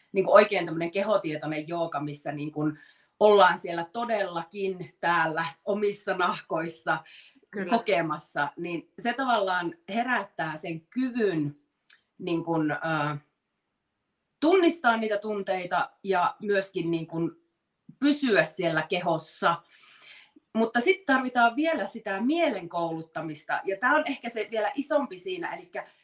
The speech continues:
Speaker 1: kun me niin helposti samaistutaan siihen meidän ajatukseen ja
Speaker 2: Mm.
Speaker 1: lähdetään sinne pyörittämään,
Speaker 2: Kyllä.
Speaker 1: kierrittämään,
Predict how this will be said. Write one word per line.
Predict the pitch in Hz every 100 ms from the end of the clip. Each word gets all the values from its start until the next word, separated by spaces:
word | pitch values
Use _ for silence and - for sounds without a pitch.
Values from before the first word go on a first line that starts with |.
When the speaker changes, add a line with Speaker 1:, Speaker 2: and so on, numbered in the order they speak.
| _ -
Speaker 1:
kun | 220
me | 233
niin | 285 302
helposti | 247 294 - 214 214
samaistutaan | - 240 254 214 - 170 160 156
siihen | 160 165 165
meidän | 160 151
ajatukseen | - 180 160 147 110 - - 123 139 - _ _ -
ja | 180
Speaker 2:
Mm. |
Speaker 1:
lähdetään | 214 226 160 170 165
sinne | 180 170
pyörittämään, | 165 202 202 180 - 160 151
Speaker 2:
Kyllä. | 151
Speaker 1:
kierrittämään, | 185 175 151 - 131 123 127 147